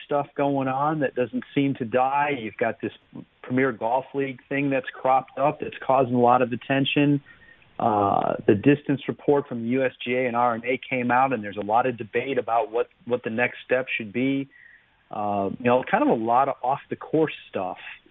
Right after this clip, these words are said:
Uh, you know, meanwhile, uh, you know, Rory continues to play at a high level, uh, hasn't won in twenty twenty, but has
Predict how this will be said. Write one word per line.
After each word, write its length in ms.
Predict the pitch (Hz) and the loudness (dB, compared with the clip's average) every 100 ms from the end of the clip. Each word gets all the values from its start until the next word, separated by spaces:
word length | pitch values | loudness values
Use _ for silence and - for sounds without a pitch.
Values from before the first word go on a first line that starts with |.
| _ _ _ _ - | _ _ _ _ -6
Uh, 580 | 107 104 104 101 98 120 | -2 0 2 2 4 4
you 80 | 127 | 6
know, 140 | 117 | 6
meanwhile, 680 | 113 139 156 143 139 135 123 110 | 6 6 4 4 4 4 0 -4
uh, 280 | 113 107 107 | -12 -14 -18
you 60 | 113 | -20
know, 120 | 101 98 | -20 -2
Rory 340 | 127 147 147 139 | 2 2 0 -4
continues 580 | - 113 - 143 135 131 - - | -14 -20 -18 -12 -8 -8 -10 -10
to 340 | 123 117 117 113 - _ _ - | -4 -2 -2 -4 -10 _ _ -2
play 200 | 143 139 | 0 2
at 60 | 131 | 0
a 60 | |
high 260 | - 127 127 | -2 0 0
level, 560 | 123 131 127 127 131 123 _ _ _ - | 2 2 2 2 0 -2 _ _ _ -8
uh, 160 | 107 98 | -6 0
hasn't 420 | 127 123 117 113 | 2 4 2 0
won 320 | 113 123 131 | 2 2 2
in 140 | 117 110 | -4 -8
twenty 260 | - 120 123 - | -2 -2 -2 -4
twenty, 260 | 123 127 127 | -4 0 0
but 240 | 107 104 | 0 -2
has 140 | 98 | -2